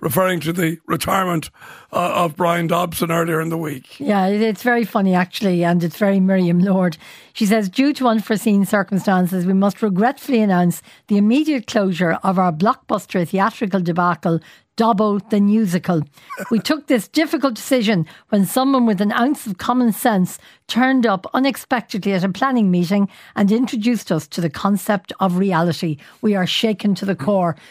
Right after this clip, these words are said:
Speaker 2: So all the elements of Toy Story the Musical have been brought into this, and, uh, it is very funny, actually.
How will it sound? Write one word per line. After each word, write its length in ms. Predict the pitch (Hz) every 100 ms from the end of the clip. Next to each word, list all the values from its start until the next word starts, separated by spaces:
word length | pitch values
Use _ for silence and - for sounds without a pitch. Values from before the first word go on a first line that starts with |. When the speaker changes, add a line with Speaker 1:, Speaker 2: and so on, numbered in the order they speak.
| -
Speaker 2:
So 440 | - 233 196 196 -
all 220 | 247 294
the 160 | 269 240
elements 580 | 233 226 185 170 - - - - -
of 340 | 202 185 180
Toy 260 | - 220 214
Story 380 | - 240 208 190
the 120 | 185
Musical 540 | 196 190 196 185 170
have 220 | 165 180
been 160 | 202 196
brought 200 | 180 190 185
into 260 | 190 185
this, 300 | 190 180 - - - - -
and, 480 | 196 180 180 175
uh, 200 | 185 180 -
it 120 | 196
is 160 | 240 190
very 180 | 190 170
funny, 300 | - 165 165
actually. 560 | 156 - 185 - 220